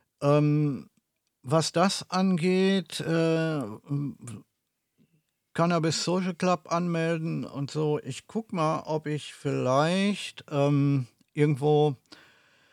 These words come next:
äh, irgendwie so einen Antrag oder ein paar Formulare, was das angeht,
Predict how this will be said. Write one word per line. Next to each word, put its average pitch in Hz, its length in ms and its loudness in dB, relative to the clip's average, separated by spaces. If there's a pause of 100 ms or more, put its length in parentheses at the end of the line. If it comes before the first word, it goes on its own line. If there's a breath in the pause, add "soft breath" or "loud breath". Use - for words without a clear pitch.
(440 soft breath)
äh, 135 480 4 (640)
irgendwie 147 260 2
so 139 100 -2
einen 135 80 0
Antrag 180 640 0
oder 143 380 0
ein 135 220 -8
paar 151 160 0
Formulare, 151 680 2
was 165 140 -2
das 160 180 -4
angeht, 160 760 -2